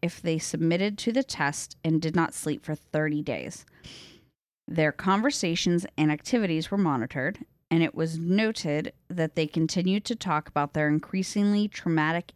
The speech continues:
incidents in their past, and the general tone of their conversations took a darker aspect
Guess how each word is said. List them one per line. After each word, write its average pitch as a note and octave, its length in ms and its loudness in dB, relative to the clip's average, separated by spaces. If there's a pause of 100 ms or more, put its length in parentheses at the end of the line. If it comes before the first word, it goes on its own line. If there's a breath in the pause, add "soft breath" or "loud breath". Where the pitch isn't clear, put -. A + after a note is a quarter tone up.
incidents E3 640 0 (380 loud breath)
in D#3 140 4
their D3+ 120 4
past, G3 640 0 (100)
and E3+ 160 4
the D#3+ 80 4
general F3 440 2
tone F3 340 0
of D#3 160 -4
their D#3 100 0
conversations D3+ 840 -2
took - 220 -8
a C#3 60 -2
darker G#3+ 640 0 (460 loud breath)
aspect - 640 -2